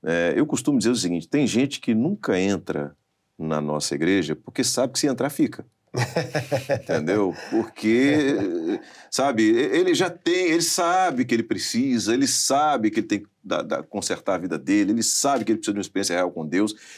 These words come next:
Speaker 1: E quando ele entra, ele vive isso. A pessoa que, que, que entra na igreja, é, e que se depara com uma experiência real de ouvir a voz do Senhor,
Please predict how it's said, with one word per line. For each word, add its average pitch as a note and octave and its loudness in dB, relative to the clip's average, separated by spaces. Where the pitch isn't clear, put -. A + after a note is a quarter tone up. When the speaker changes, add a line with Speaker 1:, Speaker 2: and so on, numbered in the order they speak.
Speaker 1:
E E3 0
quando A3+ 2
ele A#2+ 4
entra, F#2+ -2
ele D3+ 2
vive A#2+ 2
isso. - -10
A - -6
pessoa F3 2
que, D#3 2
que, G#2 2
que F2 0
entra A2 0
na D#2 -4
igreja, E2 0
é, D#2 0
e A2+ 2
que - 0
se - 2
depara F2 -2
com F#2+ -2
uma G2+ -2
experiência D#2+ -4
real F2 -2
de E2+ 0
ouvir A#2 0
a D#2+ -2
voz D2 -4
do - -12
Senhor, C#2+ -8